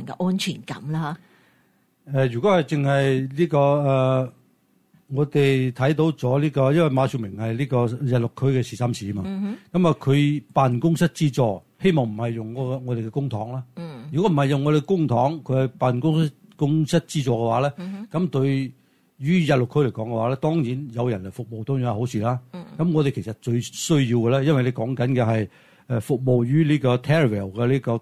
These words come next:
Speaker 2: 警局吖嘛，係咪？
Speaker 1: 嗯哼。
Speaker 2: 噉啊，同警局有關吖嘛。我哋希望增加警力，而唔係，呃，而唔係淨係增加呢啲所謂嘅社區大使吓。
Speaker 1: 嗯。
Speaker 2: 社區大使呢，嗱，呃，呢個我冇否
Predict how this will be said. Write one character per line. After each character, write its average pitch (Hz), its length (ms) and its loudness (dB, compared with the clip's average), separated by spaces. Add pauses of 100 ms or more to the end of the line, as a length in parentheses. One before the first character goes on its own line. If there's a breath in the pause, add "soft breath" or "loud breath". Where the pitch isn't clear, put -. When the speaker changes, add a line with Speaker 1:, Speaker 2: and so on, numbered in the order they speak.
Speaker 2:
警 135 280 -2
局 151 160 -2
吖 143 80 2
嘛， 123 140 4
係 107 40 -2
咪？ 127 160 2
Speaker 1:
嗯 196 140 -4
哼。 - 0 -
Speaker 2:
噉 156 100 4
啊， 143 40 2
同 107 180 -2
警 139 140 -2
局 147 80 2
有 131 140 4
關 135 260 4
吖 135 60 2
嘛。 123 140 0 (600 soft breath)
我 139 140 2
哋 151 80 4
希 180 160 6
望 135 200 -2
增 156 200 0
加 151 160 2 (120)
警 117 240 -2
力， 117 120 0 (540)
而 110 80 -12
唔 110 200 -4
係， 127 180 2 (220)
呃， 139 100 -8
而 131 80 2
唔 117 240 0
係 127 140 4
淨 127 220 2
係 123 40 4
增 143 200 0
加 143 140 2
呢 147 140 2
啲 135 340 -6
所 120 340 2
謂 - 40 -6
嘅 117 60 0
社 104 160 -6
區 131 100 2
大 101 160 -2
使 - 160 -14
吓。 101 260 -12
Speaker 1:
嗯。 196 180 -8
Speaker 2:
社 170 140 2
區 208 100 4
大 160 140 4
使 147 160 0
呢， 180 180 4
嗱， 131 300 2
呃， 127 220 0
呢 147 140 0
個 139 100 2 (320)
我 127 160 2
冇 143 320 4
否 131 260 0